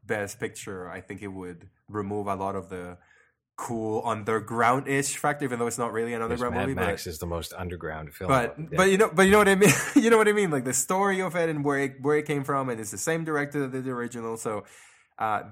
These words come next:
Speaker 1: you don't really see that a lot. And I, I, I agree with the fact that if it was a winner,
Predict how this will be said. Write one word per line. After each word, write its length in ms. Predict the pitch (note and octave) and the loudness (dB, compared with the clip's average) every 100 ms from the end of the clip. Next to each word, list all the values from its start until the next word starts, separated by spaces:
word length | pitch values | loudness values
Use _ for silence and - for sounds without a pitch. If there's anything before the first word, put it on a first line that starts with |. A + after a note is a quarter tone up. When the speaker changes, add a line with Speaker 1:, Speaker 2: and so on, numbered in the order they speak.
| A2+ | -4
Speaker 1:
you 160 | B2+ | -2
don't 100 | D#3 | 0
really 180 | D3 D3 | 0 -2
see 140 | C3+ B2+ | -2 -2
that 240 | A#2 A#2+ | 0 0
a 60 | G#2 | 0
lot. 340 | G#2+ A2 - - | -2 -2 -4 -12
And 180 | G#2 G#2+ | -12 -10
I, 60 | G#2 | -10
I, 40 | E2 | -10
I 680 | C#2+ D2 C#2+ G2 G2 G2 - - | -12 -12 -10 -10 -8 -10 -12 -10
agree 500 | G2+ A2 A#2 B2+ B2 | -6 -4 -2 -2 -2
with 200 | G#2+ G2+ | -4 -6
the 40 | |
fact 180 | - G#2 | -6 -6
that 80 | G#2 | -6
if 100 | G2 | -6
it 60 | |
was 420 | G#2 G2+ G2 - - _ _ - | -8 -8 -8 -10 -12 _ _ -8
a 80 | G2 | -6
winner, 640 | G2 A2+ A2+ D#2+ E2+ F#2 | -2 -2 -2 -8 -10 -16